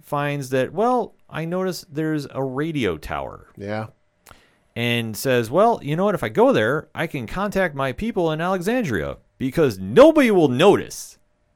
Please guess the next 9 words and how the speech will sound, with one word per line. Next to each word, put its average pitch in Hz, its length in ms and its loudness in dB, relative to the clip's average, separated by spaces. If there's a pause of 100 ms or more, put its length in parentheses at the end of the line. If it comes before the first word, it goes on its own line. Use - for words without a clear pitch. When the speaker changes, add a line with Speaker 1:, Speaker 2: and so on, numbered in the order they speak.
(140)
Speaker 1:
because 92 640 0
he's 165 300 -6
so 131 320 -6
smart." - 580 -16
Speaker 2:
Mm-hmm. 131 440 -6 (1000)
Speaker 1:
<sighs> 95 440 -2 (1080)
Here - 160 -6
we 78 120 -4
go. 60 280 -6